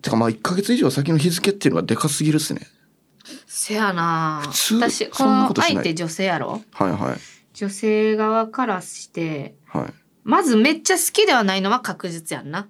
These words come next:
Speaker 1: そうっすね。
Speaker 2: うん。で、
Speaker 1: うん。
Speaker 2: どんだけ忙しくても、
Speaker 1: はい。
Speaker 2: むしろ一ヶ月スケジュールパンパンの女気持ち悪いから、
Speaker 1: はい。
Speaker 2: ほんまに忙しいんやったらも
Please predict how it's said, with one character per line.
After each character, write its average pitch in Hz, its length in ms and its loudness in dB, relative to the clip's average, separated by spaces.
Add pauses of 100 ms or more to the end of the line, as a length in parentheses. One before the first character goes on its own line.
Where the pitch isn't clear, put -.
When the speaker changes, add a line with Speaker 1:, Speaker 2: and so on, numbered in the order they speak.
(180)
Speaker 1:
そ - 160 2
う - 20 4
っ 110 40 0
す - 120 -8
ね。 92 120 -2
Speaker 2:
う - 40 -4
ん。 160 260 -10 (600)
で、 247 600 0
Speaker 1:
う 90 80 -4
ん。 - 320 -8 (760)
Speaker 2:
ど 247 180 -2
ん 349 140 -4
だ 370 140 0
け 359 380 -2 (600)
忙 320 540 0
し - 240 -6 (300)
く 202 140 -2
て 175 200 -4
も、 160 560 -4
Speaker 1:
は - 180 -4
い。 - 60 -10 (140)
Speaker 2:
む 370 100 2
し 330 160 2
ろ 175 400 2 (360)
一 320 200 2
ヶ 427 220 2
月 330 300 0
ス - 140 -6
ケ 226 140 0
ジ 240 120 -2
ュ - 20 4
ー - 40 4
ル 190 60 0
パ 208 180 -2
ン 208 120 -2
パ 226 120 2
ン 226 100 0
の 226 220 2
女 196 380 0
気 - 120 -8
持 226 120 2
ち 220 120 -2
悪 208 160 2
い 156 80 -2
か 143 120 -4
ら、 156 360 0
Speaker 1:
は 92 200 0
い。 - 40 -4 (220)
Speaker 2:
ほ 269 160 2
ん 285 140 2
ま 311 120 6
に 359 80 0
忙 330 540 2
し 359 100 -2
い 269 60 2
ん - 20 2
や 208 120 2
っ 202 60 -8
た 254 100 0
ら 247 120 2
も 180 460 0